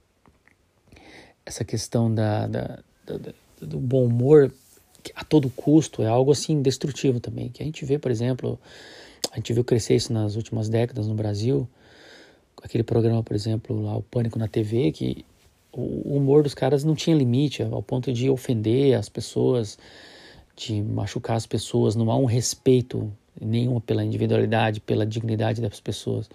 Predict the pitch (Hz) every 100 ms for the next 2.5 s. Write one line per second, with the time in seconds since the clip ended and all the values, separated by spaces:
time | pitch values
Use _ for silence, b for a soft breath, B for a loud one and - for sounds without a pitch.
0 | b b b b _ _ b b b b
1 | b b b b b b b - - 113
2 | 113 117 117 -